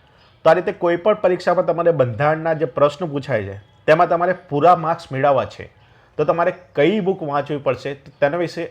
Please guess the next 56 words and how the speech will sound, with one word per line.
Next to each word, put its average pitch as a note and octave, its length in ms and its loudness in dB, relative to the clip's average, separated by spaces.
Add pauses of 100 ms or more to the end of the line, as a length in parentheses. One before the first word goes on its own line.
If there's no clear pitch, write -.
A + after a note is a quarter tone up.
(180)
આ C#3+ 120 6
વીડિયોમાં D#3 340 2
આપણે D#3 200 -4
સંપૂર્ણ C#3+ 400 -6
ચર્ચા C#3+ 240 -2
કરીશું. C#3+ 360 -6 (140)
તો C3 160 -6
સ્વાગત C#3 340 0
છે D#3+ 40 -4
તમારું D3 280 -4
જી B2 160 -8
પી C#3+ 60 -6
એસ C#3 100 -8
સી C3+ 140 -6
only-માં. C#3+ 280 -6 (480)
આ C3+ 100 2
વીડિયોની D#3 360 -2
પી C#3+ 120 -2
ડી E3 120 4
એફ E3+ 100 -8 (100)
નીચે C3 240 -6
ડિસ્ક્રિપ્શન D3 520 -6
બોક્સમાં C3 220 -6
તેની B2+ 260 -4
લિંક C3 160 -4
આપીશ, D3+ 320 -4 (100)
ત્યાંથી C#3 320 0
તમે C#3 120 -4
ડાઉનલોડ B2 420 -4
કરી C#3 160 -2
શકો C#3 260 -6
છો D3+ 240 -12
અને A#2+ 180 -8
તે C3+ 180 -2
જ D3+ 40 -6
રીતે B2 240 -6 (260)
આપણા A#2 280 -2
દરેક D3+ 180 -2
વીડિયોની D3 300 -8
પી B2 60 -8
ડી C3+ 160 -4
એફ - 40 -20
તમે B2+ 160 -4
ડાઉનલોડ A2+ 400 -2 (100)
કરી A2+ 180 0
શકો F#2+ 280 -8
છો. - 240 -18 (600)
તો C#3 80 0
શરૂ D#3+ 260 4
કરીએ F#3 200 0
તેની E3+ 220 0
પહેલાં E3 320 0 (140)
આપણે C3+ 200 -2
સિલેબસ C#3+ 420 2
જોઈ C#3 200 -4
લઈએ. D3 160 -8